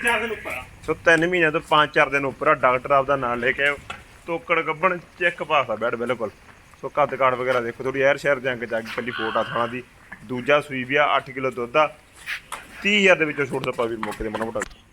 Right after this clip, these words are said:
Speaker 2: ਤੇ ਅੱਗੇ ਤੀਜੇ ਨੰਬਰ ਆਪਾਂ ਪਾਲਕ ਕੱਟੀ ਦੇਖੀ ਆ ਨੇ ਵੀਰੇ, ਇਹਦੀ ਉਮਰ ਕਿੰਨੀ ਕੁ ਆ?
Speaker 1: ਇਹ ਡੇਢ ਸਾਲ ਬਾਈ।
Speaker 2: ਡੇਢ ਸਾਲ। ਕੋਈ ਪਤਾ ਨਾ ਸਾਂਢ ਸੂਣ ਦਾ ਕਿ ਨਹੀਂ ਪਤਾ?
Speaker 1: ਹਾਂ।
Speaker 2: ਕਿੰਨੀ ਕੁ ਚੰਗੀ ਮਹਿੰਦੀ ਆ?
Speaker 1: ਇਹ ਬਾਰਾਂ ਕਿਲੋ ਦੁੱਧ ਦਿੱਤਾ ਬਾਈ। ਸਹੀ।
Speaker 2: ਠੀਕ ਆ, ਡੇਢ ਸਾਲ ਹੋ ਗਈ ਇਹਦੀ ਉਮਰ।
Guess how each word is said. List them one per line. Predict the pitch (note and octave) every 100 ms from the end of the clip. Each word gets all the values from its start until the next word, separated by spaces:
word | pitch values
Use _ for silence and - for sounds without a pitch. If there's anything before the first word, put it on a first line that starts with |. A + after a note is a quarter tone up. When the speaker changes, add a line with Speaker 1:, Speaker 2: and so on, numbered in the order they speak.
| -
Speaker 2:
ਤੇ | F#3
ਅੱਗੇ | G3
ਤੀਜੇ | G3+ G#3 F#3+
ਨੰਬਰ | F#3+ F3
ਆਪਾਂ | E3+
ਪਾਲਕ | E3+ E3+ E3 D#3
ਕੱਟੀ | E3 E3
ਦੇਖੀ | D#3+ D#3 C#3
ਆ |
ਨੇ | A#2
ਵੀਰੇ, | A#2+ A#2 - - - - -
ਇਹਦੀ | G3 A3
ਉਮਰ | F#3+
ਕਿੰਨੀ | F3 F#3 F3+
ਕੁ | C3
ਆ? | - _ _
Speaker 1:
ਇਹ | G3+ G#3+
ਡੇਢ | E3 F3+
ਸਾਲ | D3+ C3+
ਬਾਈ। | - - - - _ _ -
Speaker 2:
ਡੇਢ | A2+ C#3 D3+
ਸਾਲ। | D3+ C#3
ਕੋਈ | C#3
ਪਤਾ | C3+ D#3 F3
ਨਾ | D#3+ D3+ D3
ਸਾਂਢ | - D3+
ਸੂਣ | D3 D3+
ਦਾ | D3
ਕਿ |
ਨਹੀਂ | D#3+
ਪਤਾ? | C#3
Speaker 1:
ਹਾਂ। | B2 - - _ _ _ _ _ _ -
Speaker 2:
ਕਿੰਨੀ | E3 F3+
ਕੁ |
ਚੰਗੀ | E3+ D#3
ਮਹਿੰਦੀ | C#3+ C#3+ C3
ਆ? | A2+ - - - - - D3+
Speaker 1:
ਇਹ | D#3+ F#3
ਬਾਰਾਂ | F3 D#3 D#3+
ਕਿਲੋ | D#3 D3+
ਦੁੱਧ | D3 D3+
ਦਿੱਤਾ | C#3+ - B2+
ਬਾਈ। | - _ _ _ _
ਸਹੀ। | C#3 - _ _ -
Speaker 2:
ਠੀਕ | C#3+ B2+
ਆ, |
ਡੇਢ | C3 D#3
ਸਾਲ | D#3 E3 D3+ D3
ਹੋ | D3
ਗਈ | C#3
ਇਹਦੀ | D#3 F#3
ਉਮਰ। | C#3 A2